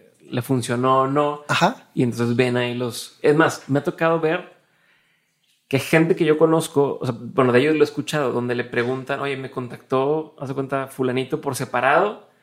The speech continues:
Speaker 1: O sea, como que vieron que tal persona puso un review. Bueno, alguien que quiere probar le escribió por aparte,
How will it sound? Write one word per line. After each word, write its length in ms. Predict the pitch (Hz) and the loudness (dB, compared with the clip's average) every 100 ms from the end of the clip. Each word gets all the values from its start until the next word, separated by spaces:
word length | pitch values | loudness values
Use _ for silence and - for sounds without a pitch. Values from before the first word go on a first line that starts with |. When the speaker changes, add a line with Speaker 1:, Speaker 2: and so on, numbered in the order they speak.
| _ _ | _ _
Speaker 1:
O 40 | |
sea, 80 | 135 | 0
como 160 | 139 | 2
que 80 | 131 | 4
vieron 400 | 131 143 151 175 | 6 8 8 4
que 800 | 170 160 147 135 127 123 - _ - | 4 6 6 4 -2 -4 -10 _ 0
tal 220 | 143 147 | 0 2
persona 640 | 165 151 147 151 147 143 | 0 2 2 2 0 -2
puso 320 | 147 135 151 | -2 0 0
un 140 | 143 143 | 0 0
review. 460 | 147 147 180 190 - _ _ - | 0 4 2 2 -12 _ _ 0
Bueno, 300 | 123 117 - | 2 2 0
alguien 260 | 117 135 160 | 0 0 0
que 80 | 147 | 0
quiere 180 | 156 160 | 2 2
probar 440 | 147 143 143 - | 2 2 0 -2
le 180 | 131 123 | -2 0
escribió 560 | 120 - 123 120 123 120 | -2 -4 -2 2 2 4
por 120 | 143 | 2
aparte, 600 | 135 131 127 - 139 | 4 2 0 -2 -4